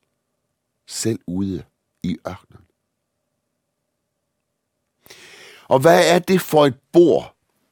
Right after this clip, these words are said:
han dækker for dig og for mig? Ja, egentlig kan det siges med ét navn. Jesus.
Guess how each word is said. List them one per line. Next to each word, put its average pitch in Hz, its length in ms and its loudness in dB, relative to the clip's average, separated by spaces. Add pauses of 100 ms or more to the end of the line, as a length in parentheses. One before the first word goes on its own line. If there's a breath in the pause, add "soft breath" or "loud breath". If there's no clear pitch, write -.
(1040)
han 117 260 -2
dækker 123 360 0
for 98 180 -8
dig 98 640 -6 (540)
og 85 100 -12
for 80 160 -8
mig? 76 340 -10 (2000 loud breath)
Ja, 147 120 6
egentlig 175 420 2
kan 143 180 2
det 131 140 2
siges 151 760 -2 (840)
med 113 180 2 (180)
ét 165 140 -4
navn. 82 360 -12 (1900)
Jesus. - 760 -14